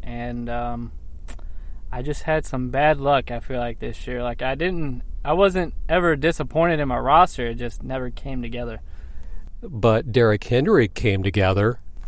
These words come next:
Speaker 1: Yeah, I was very shocked that he scored almost fifty points that week, and then he was,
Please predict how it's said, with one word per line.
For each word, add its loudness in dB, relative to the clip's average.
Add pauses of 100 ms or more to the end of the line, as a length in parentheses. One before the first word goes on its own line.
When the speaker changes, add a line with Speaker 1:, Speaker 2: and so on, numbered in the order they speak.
(280)
Speaker 1:
Yeah, 8
I 8
was 4
very 4
shocked 4
that -4
he -4
scored 0
almost -2
fifty -2
points -6
that -6
week, -8
and -6
then -4
he -4
was, -6